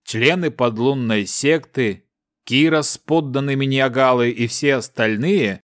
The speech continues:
просто повисли в пустоте, окруженные золотистыми барьерами.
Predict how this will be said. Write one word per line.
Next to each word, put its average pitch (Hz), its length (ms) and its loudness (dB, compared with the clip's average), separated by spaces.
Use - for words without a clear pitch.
просто 156 440 2
повисли 156 680 0
в 147 100 -8
пустоте, 170 880 -2
окруженные 120 840 0
золотистыми 117 840 0
барьерами. 127 760 0